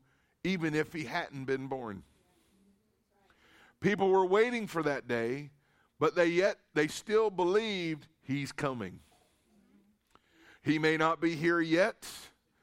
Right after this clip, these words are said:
We may not have seen him yet, but if God said it, come on now, it has to be true. If God said it,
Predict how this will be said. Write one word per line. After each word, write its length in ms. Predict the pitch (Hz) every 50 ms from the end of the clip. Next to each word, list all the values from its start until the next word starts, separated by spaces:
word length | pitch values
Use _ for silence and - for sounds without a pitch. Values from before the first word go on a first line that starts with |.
| _ _ _ _ _ _ -
We 200 | 120 143 151 160
may 160 | 165 165 165
not 180 | 165 165 165 160
have 180 | 170 160 147
seen 300 | - - - 196 202 208
him 260 | 190 196 208 208 208
yet, 520 | 196 190 202 220 233 - _ - - - - _ _ _ _ _ _ _ _ _ _ -
but 160 | - 135 139 - _ -
if 220 | 151 143 - 131
God 380 | 131 - - 185 190 190 - 185
said 320 | - - 196 196 202 180
it, 180 | 170 156 156 - _ _ _ _ _ _ _
come 160 | - 170 175
on 120 | 175 156 135
now, 180 | 131 127 120 _ _ _ -
it 120 | 123 127 107
has 300 | - 151 233 254 - -
to 100 | - 160
be 120 | 151 160 156
true. 360 | - - 175 165 139 107 85 - _ _ _ _ _ _ - - _ _ _ _ _ - - - - -
If 180 | 131 156 156 -
God 380 | 139 170 180 196 196 190 190 190
said 360 | - - - 240 240 233 202
it, 140 | 180 180